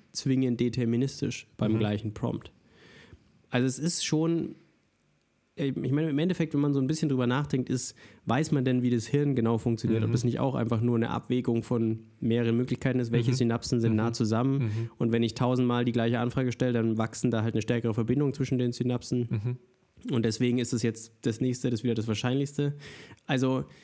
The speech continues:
Speaker 1: ich glaube auch, dass wo wir gerade sind, das ist keine super, ist keine Intelligenz, aber das Problem, was ja auch Elon Musk meint, ist, in dem Moment, wo du eine Superintelligenz schaffst,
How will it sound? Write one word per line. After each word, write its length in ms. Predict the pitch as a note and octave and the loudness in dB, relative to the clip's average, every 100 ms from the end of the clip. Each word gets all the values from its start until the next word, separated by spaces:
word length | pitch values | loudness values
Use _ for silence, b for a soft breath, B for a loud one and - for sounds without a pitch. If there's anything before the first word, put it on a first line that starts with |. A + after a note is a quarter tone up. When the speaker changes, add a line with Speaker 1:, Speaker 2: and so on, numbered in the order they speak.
| B B B B _ _ _ _ _ _ _ _ | B B B B _ _ _ _ _ _ _ _
Speaker 1:
ich 100 | - | -2
glaube 220 | D3 D#3 | 0 2
auch, 160 | E3+ G3+ | 2 2
dass 160 | E3 C#3+ | 2 2
wo 140 | C#3+ | 2
wir 80 | C#3 | 2
gerade 300 | - E3 D#3+ | 0 2 2
sind, 180 | D#3 C#3 | 0 0
das 100 | C3 | -2
ist 140 | - | -2
keine 460 | C#3 B2+ A#2+ A2+ - - - | 0 2 2 0 -4 -8 -6
super, 560 | C3 C3+ F3 E3 D3+ D3+ | -2 -2 0 0 0 -2
ist 120 | C3 | -2
keine 160 | B2+ B2+ | -2 0
Intelligenz, 540 | A#2+ A#2 B2 F3+ F#3+ | 0 0 0 0 -2
aber 200 | B2+ B2+ | -2 0
das 120 | B2+ | 0
Problem, 400 | - A#2 C#3 F3 | 0 0 2 0
was 140 | B2+ B2 | -2 -2
ja 80 | |
auch 120 | A2+ A2 | -4 -2
Elon 180 | A2 | 0
Musk 300 | A2+ C#3+ - B2+ | 0 -2 -4 -2
meint, 280 | A#2+ C#3+ | 0 0
ist, 340 | - C3+ - - _ - | 0 0 -2 -8 _ -2
in 160 | B2+ | 0
dem 100 | C#3 | 2
Moment, 260 | D#3 C#3+ B2+ | 2 2 2
wo 80 | B2+ | 2
du 60 | |
eine 260 | A2 A2 G#2 | 2 2 2
Superintelligenz 840 | A2 F#3+ C#3 A2+ G#2+ G#2+ G#2+ G2 | 0 0 0 0 0 0 0 -2
schaffst, 380 | - B2+ C#3+ | -2 -4 -4